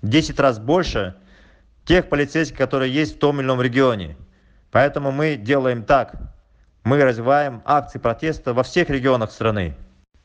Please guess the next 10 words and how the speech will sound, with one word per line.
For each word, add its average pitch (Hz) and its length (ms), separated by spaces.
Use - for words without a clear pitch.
И 123 100
еще 151 300
раз, 101 340
чтобы 139 680
привлечь 120 360
сторонников, 120 580
у 107 80
нас 127 240
достаточно 107 480
материалов. 95 460